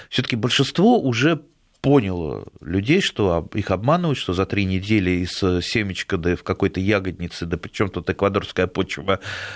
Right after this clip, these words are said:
э, которую они там рекламируют, но это бред сивой коб-, э, кобылы, ве-, верить этому нельзя. И щас как-то вот, э, ти-, ти-, тишина уже в интернете,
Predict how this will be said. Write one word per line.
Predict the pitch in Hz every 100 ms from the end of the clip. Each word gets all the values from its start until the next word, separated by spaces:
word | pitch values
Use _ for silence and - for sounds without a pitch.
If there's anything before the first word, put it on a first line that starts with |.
| -
э, | 76 82 85 85 87 87 92 -
которую | 101 101 95
они | 92 92
там | 98 95
рекламируют, | 95 107 123 151 107 -
но | 131
это | 123 104
бред | 95 135 139
сивой | - 117 117
коб-, | 127 135 147 147
э, | 120 117 117
кобылы, | 139 127 170 139 90
ве-, | 101 101
верить | 98 131 117 -
этому | 104 - 92 101 101 - - -
нельзя. | 110 98 87 80
И | 80 220 233
щас | - 202
как-то | - 180 - 147
вот, | 147 - -
э, | 127 127 120 117 -
ти-, | 107
ти-, | - -
тишина | - - 131 110
уже | 131 151 151
в |
интернете, | 147 151 143 147 143 - 135